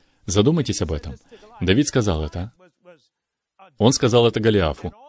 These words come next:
И Голиаф был исполином. За ним стояло все филистимское войско.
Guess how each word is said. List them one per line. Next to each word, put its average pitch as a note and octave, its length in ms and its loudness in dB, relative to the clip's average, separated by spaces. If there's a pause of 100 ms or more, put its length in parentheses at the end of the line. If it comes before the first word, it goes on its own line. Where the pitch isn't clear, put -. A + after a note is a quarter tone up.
И A2 80 -6
Голиаф G2 480 2
был G#2 180 -2
исполином. G#2+ 600 -2 (180)
За E2+ 180 -2
ним A#2+ 200 0
стояло D#2+ 400 -2
все - 300 -2
филистимское A2+ 680 -4
войско. G#2+ 420 -4